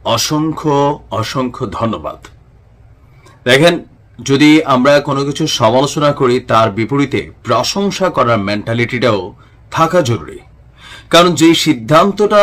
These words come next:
এই সরকার প্রজ্ঞাপন আকারে বাস্তবায়ন করতে যাচ্ছে, তাতে দল,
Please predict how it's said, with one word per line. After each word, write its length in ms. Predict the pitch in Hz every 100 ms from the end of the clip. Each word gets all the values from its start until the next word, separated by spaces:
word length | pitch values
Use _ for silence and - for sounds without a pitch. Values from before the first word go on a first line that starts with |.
| 202 -
এই 180 | 139
সরকার 680 | 131 - 135 131 131 151 107 76 -
প্রজ্ঞাপন 520 | 113 107 104 123 139
আকারে 380 | 135 131 143 139 139
বাস্তবায়ন 680 | 78 101 113 - 139 135 131
করতে 280 | 139 127 135
যাচ্ছে, 420 | 123 117 131 101
তাতে 400 | - 117 147 156 180 - - - - - - - - 90
দল, 420 | 131 135 165